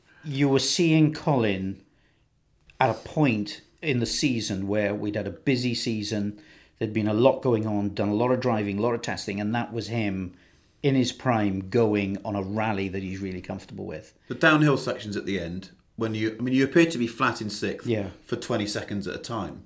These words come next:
Speaker 1: Yeah.
Speaker 2: I mean,
Speaker 1: And, you know, tricky over crests with log piles in and out, and you can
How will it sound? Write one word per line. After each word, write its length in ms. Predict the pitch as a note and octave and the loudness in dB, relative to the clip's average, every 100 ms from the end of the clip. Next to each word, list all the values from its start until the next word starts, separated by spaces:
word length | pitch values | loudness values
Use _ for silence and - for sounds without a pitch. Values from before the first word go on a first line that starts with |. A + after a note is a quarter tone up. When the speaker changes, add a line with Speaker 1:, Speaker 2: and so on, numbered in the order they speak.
| - | -12
Speaker 1:
Yeah. 220 | A#2+ G#2+ | -10 -8
Speaker 2:
I 40 | G2 - | -10 -8
mean, 220 | D3 D#3 - - _ - _ _ _ _ C#3 | -2 -2 -2 -12 _ -20 _ _ _ _ -2
Speaker 1:
And, 340 | C3 B2 A#2+ | 0 0 0
you 80 | C#3 | 2
know, 140 | B2+ | 2
tricky 380 | A#2+ - - C3+ | 2 0 0 4
over 180 | A#2 A2 | 4 2
crests 500 | - B2+ A#2 - - | -4 -6 -4 -6 -4
with 200 | G#2 G2 | -4 0
log 260 | G#2 G#2 - | 0 0 -2
piles 380 | A2 G2+ G2 | -6 -4 -2
in 100 | G#2 | -2
and 140 | G2 G2 | -2 -2
out, 260 | F#2+ E2+ | -4 -6
and 100 | G#2 | -4
you 80 | G2+ | -4
can 220 | G2 G2+ | -2 -4